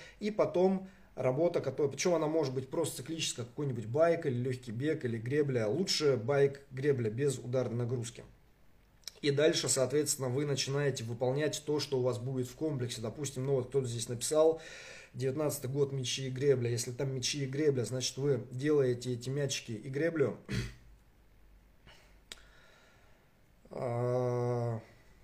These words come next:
небольшими сериями, так чтобы мышцы не закисали, чтобы локальное утомление не накапливалось, но в то же время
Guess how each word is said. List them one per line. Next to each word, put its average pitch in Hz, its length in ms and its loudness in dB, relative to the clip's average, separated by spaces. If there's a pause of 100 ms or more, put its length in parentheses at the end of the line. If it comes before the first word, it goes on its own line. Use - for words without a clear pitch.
(200)
небольшими 165 600 2
сериями, 180 540 6
так 139 220 -2
чтобы 147 340 -2
мышцы 147 420 -2
не 151 220 -2
закисали, 160 580 2
чтобы 131 320 -2
локальное 139 560 2
утомление 131 480 2
не 135 140 0
накапливалось, 117 920 0
но 143 320 0
в 127 80 -8
то 143 220 4
же 120 100 -2
время 127 580 -2